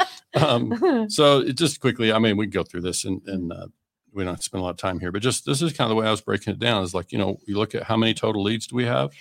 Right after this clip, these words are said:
Speaker 2: Do you wanna enlarge that if you can, just a
Speaker 1: Uh,
Speaker 2: bit?
Speaker 1: I was gonna try, but I'm not sure it's gonna happen very quickly. So, uh,
Speaker 2: Okay. <laughs>
Speaker 1: I'll try this and
Speaker 2: Okay,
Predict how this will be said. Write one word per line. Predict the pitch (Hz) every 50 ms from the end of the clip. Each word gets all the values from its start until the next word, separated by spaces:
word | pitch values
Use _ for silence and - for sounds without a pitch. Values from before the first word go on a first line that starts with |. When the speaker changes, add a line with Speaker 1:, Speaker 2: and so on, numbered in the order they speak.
| - - -
Speaker 2:
Do | - 214
you | 208
wanna | 220 196 170 165
enlarge | 156 143 139 135 151 165 -
that | 180 170 160
if | 170 - -
you | 175
can, | _ - - 87 -
just | 113 113 113 117 123
a |
Speaker 1:
Uh, | 120
Speaker 2:
bit? | 175 180 190 - 339 - _ 107
Speaker 1:
I |
was | 104 101 -
gonna | - 104 104 101
try, | - - 82 82 80 - _
but | 90 87
I'm | 90 92 92 87
not | 87 85 -
sure | - - - - -
it's | _ - -
gonna | - 87 82
happen | 95 - _ - 90 90
very | 90 90
quickly. | - _ - - - _ 95 95
So, | - - - -
uh, | 151
Speaker 2:
Okay. | 143 170 - - - _ _ _ _
<laughs> | 226 285 302
Speaker 1:
I'll | 294 294 285 277 - - 120 117 107
try | - - - 98 98 90
this | 87 90 92 92 90 87 - -
and | - - 95 - _ _ _ _ _ _ _ _
Speaker 2:
Okay, | 147 143 143 147 139